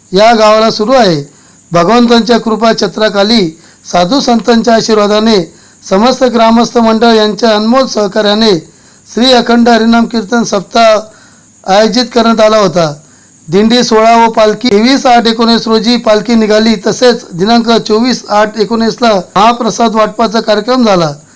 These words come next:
महाप्रसादाचे मानकरी हबप सुधाकर पाटील, दिनकर पाटील, हबप माऊली महाराज आ-, आळंदीकर, हबप मुकुंद महाराज काकडे आळंदीकर, हबप भानुदास महाराज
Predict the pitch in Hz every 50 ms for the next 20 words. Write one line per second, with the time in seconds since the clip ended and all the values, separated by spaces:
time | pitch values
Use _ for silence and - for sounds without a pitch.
0 | - - _ _ _ - 165 170 190 220 233 233 240 208 - 233 226 220 220 190
1 | 233 226 208 208 208 208 196 240 226 226 240 240 240 240 - - - - - _
2 | - - 165 180 202 208 214 214 214 240 220 - 220 202 202 202 190 208 202 190
3 | 196 202 185 180 233 240 226 190 208 208 208 190 220 214 196 190 202 190 185 190
4 | 240 240 240 233 233 - 175 196 214 220 220 - 254 233 220 214 208 208 214 220
5 | 226 214 202 202 202 220 233 233 220 - - _ - 170 175 190 208 220 - 185
6 | 180 202 220 220 226 214 233 233 262 240 240 240 247 - - - - _ - 170
7 | 185 202 220 226 220 220 247 233 220 214 208 240 247 240 240 226 220 214 220 220
8 | 220 220 - 208 196 196 226 226 233 240 240 240 - 185 180 202 214 220 208 233
9 | 233 247 240 240 233 208 208 208 214 214 214 - 240 233 220 196 196 196 208 214
10 | 214 220 202 - 196 190 190 208 214 233 240